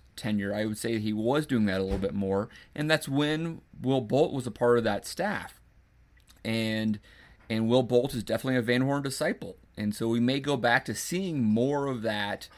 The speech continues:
uh, coaching philosophy of a little bit of small ball and trying to create and,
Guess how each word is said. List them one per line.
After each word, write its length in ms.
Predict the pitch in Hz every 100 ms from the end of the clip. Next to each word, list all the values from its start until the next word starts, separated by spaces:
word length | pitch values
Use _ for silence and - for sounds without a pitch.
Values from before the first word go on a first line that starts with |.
| - - - -
uh, 320 | 107 104 98 95
coaching 480 | - 135 139 - 123
philosophy 800 | - 107 110 123 - 120 104 104
of 80 | 95
a 60 |
little 280 | 104 117 117
bit 160 | 107 110
of 120 | 98
small 400 | - 113 110 110
ball 380 | 110 110 110 107
and 100 | 98
trying 240 | 117 110
to 100 | 107
create 480 | - - 110 110 -
and, 220 | 101 101